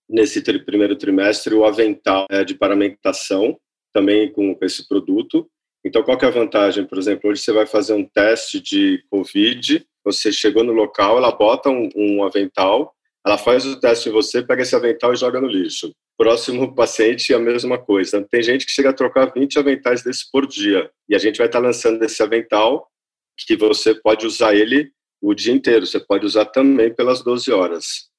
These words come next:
E a gente vai lançar também a máscara pro segundo trimestre, a, a P F F dois, que é pra, pra, principalmente pro segmento de dentistas,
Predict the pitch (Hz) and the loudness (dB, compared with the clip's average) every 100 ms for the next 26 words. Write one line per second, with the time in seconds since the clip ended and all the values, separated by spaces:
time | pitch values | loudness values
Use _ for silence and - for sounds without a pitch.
0 | _ 101 107 107 120 - 120 127 120 - | _ 2 2 4 0 0 0 2 0 0
1 | 123 - 127 117 123 123 113 117 - - | -2 0 2 2 2 0 -2 -2 -2 -2
2 | 120 120 120 117 - 104 113 107 117 113 | 0 2 2 -2 -8 -2 0 0 -2 -4
3 | - 107 104 107 117 - 120 117 113 104 | -2 0 2 0 -2 -2 0 2 2 0
4 | 85 104 98 95 95 92 87 87 - _ | 0 0 0 -2 0 -2 -4 -8 -12 _
5 | 117 110 110 113 - 107 98 98 82 - | 2 2 2 -2 -2 -2 0 0 0 -6
6 | - - _ _ - - 98 95 95 - | -10 -12 _ _ -16 -2 2 2 0 -2
7 | 101 104 101 - 107 101 - 117 139 143 | 0 2 0 -4 -2 -2 0 -2 0 0
8 | 123 123 - 120 127 117 110 117 - 117 | 2 0 -4 -6 -4 0 0 0 -2 -10
9 | 117 - 120 127 - 110 101 - 90 82 | -8 -2 -4 -4 -6 -6 -6 -4 -4 -4
10 | - | -8